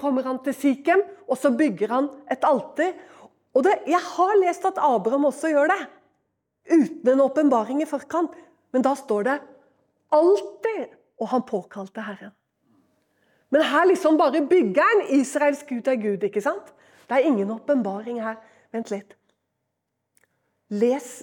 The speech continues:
kapittel trettifire i kveld før du legger deg, neste kapittel, for der ser du, eh, hva som skjer videre, der mens de bor i Sikem. For det er der at datteren hans, Dina,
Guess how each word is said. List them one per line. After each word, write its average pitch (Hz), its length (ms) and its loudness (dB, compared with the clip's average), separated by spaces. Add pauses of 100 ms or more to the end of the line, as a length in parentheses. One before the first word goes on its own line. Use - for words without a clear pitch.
(320)
kapittel 208 480 -4
trettifire 208 680 -10 (500)
i 214 80 -4
kveld 202 300 -2
før 180 180 -2
du 190 80 -2
legger 170 300 -6
deg, 214 100 -18 (160)
neste - 300 -12
kapittel, 196 420 -10 (320)
for 214 160 -2
der 214 160 -6
ser 165 480 -10
du, 233 80 -6 (880)
eh, 214 380 -4 (420)
hva 208 240 -4
som 233 160 -4
skjer 208 400 -6
videre, 202 460 -8 (640)
der 220 400 -2
mens 202 240 -4
de 214 80 -2
bor 190 320 -2
i 196 140 -6
Sikem. 190 480 -12 (580)
For 233 160 0
det 247 60 4
er 240 160 0
der 294 340 -2
at 247 220 -6
datteren 202 420 -6
hans, 220 160 -6
Dina, 202 460 -4